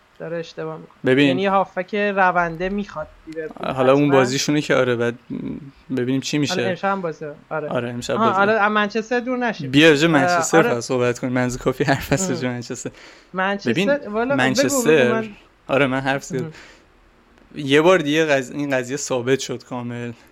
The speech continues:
Speaker 2: که آقا پیش فصل، پیش فصله. یعنی پیش فصل تموم شد دیگه، خدافظ. چقدر
Speaker 1: من گفتم
Speaker 2: هم امیدوار
Speaker 1: اول،
Speaker 2: شده
Speaker 1: پس
Speaker 2: بودن.
Speaker 1: پیش فصل خیلی بی اهمیته.
Speaker 2: آره،
Speaker 1: <laughs> واقعاً
Speaker 2: یعنی اصلاً
Speaker 1: بی اهمیت.
Speaker 2: بی اهمیت بودن پیش فصل دیگه قشنگ با منچستر اثبات شده مثلاً.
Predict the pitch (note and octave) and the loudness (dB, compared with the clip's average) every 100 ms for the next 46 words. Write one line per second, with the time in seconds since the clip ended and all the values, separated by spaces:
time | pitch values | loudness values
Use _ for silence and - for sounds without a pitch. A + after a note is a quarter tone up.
0 | _ - C3+ C#3+ - - B2 - C#3+ D#3+ | _ -10 -4 -2 -4 -6 -6 0 0 0
1 | E3 - - B2+ - B2+ - A#2+ B2 _ | -4 -14 -10 -8 -4 -4 -4 -12 -14 _
2 | _ _ _ A#2+ A#2+ C#3 A#2+ C#3+ B2+ - | _ _ _ -14 -12 -14 -8 -6 -6 -10
3 | B2+ B2 A#2 C#3+ D3+ C3+ C3+ C3+ B2 B2+ | -10 -10 -8 -8 -6 -8 -6 -6 -8 -10
4 | - - _ _ _ - - _ _ _ | -14 -20 _ _ _ -20 -20 _ _ _
5 | _ _ _ _ _ - D3 C3 C3 A#3+ | _ _ _ _ _ -2 2 4 2 2
6 | - C4 C4 G#3+ F#3 F3 - C3+ B2 A#2 | 2 2 2 4 4 2 2 -4 -4 0
7 | G#3 A#2+ A#2+ G3+ - A3+ B3 - B3+ A3 | -2 -2 -8 -8 -2 0 0 -4 -4 -4
8 | E3+ E3+ D#3+ D#3+ D#3 D3+ D3 - _ _ | -4 -6 -4 -6 -8 -10 -14 -20 _ _
9 | D#3 - C#3 B2+ F3+ B2+ C3+ B2+ D3 D3+ | -10 2 2 4 0 -2 -4 -4 -4 -4
10 | C3+ C#3+ C#3 C#3 C3+ C3 C3 - C3 C3 | -2 -2 0 -2 -4 -6 -6 -8 -8 -4
11 | D3 A#2+ - C3 - C#3+ E3 E3 C#3 C#3 | -4 -6 -10 -14 -4 -2 -2 -6 -10 -8
12 | D3+ C3 D3 C#3+ B2+ B2+ B2 B2+ - C#3 | -6 -6 -6 -8 -8 -8 -10 -10 -6 -4
13 | B2+ - B2+ - A#2 C#3+ - - | -4 -6 -8 -8 -12 -12 -14 -16